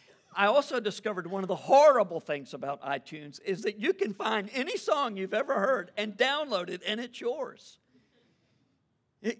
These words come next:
it cuts both ways. In a similar fashion, one of the great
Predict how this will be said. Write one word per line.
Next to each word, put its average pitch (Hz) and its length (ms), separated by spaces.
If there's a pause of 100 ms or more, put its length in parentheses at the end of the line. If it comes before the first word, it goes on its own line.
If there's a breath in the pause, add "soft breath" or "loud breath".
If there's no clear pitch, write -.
it 220 160
cuts - 320
both 196 280
ways. - 500 (1120)
In 254 140
a 262 60
similar 311 440
fashion, 196 500
one 269 180
of - 60
the 254 120
great 220 680